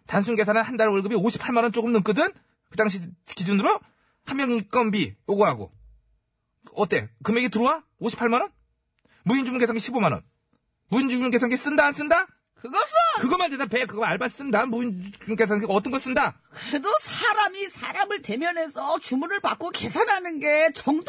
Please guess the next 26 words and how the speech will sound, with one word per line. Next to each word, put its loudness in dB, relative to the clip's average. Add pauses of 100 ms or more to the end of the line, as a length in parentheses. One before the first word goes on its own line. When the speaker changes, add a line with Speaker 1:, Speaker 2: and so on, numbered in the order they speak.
(120)
Speaker 2:
나누고 -4
좋은 -4
거예요. 0 (160)
이 -6
딱딱한 0
기계에 -4
대고, 0 (340)
아우, 2
그러는 -2
거, 0 (360)
아, -2
삭막해요. -2 (160)
나 -2
진짜 4
Speaker 1:
아니, 0
Speaker 2:
쓸 -6
줄도 -2
모르겠고. -4
Speaker 1:
가만 0
있어봐. 2 (300)
그렇게 2
띄워주려고 0
애쓰는 -2
황 -6
전 0
총리님. -4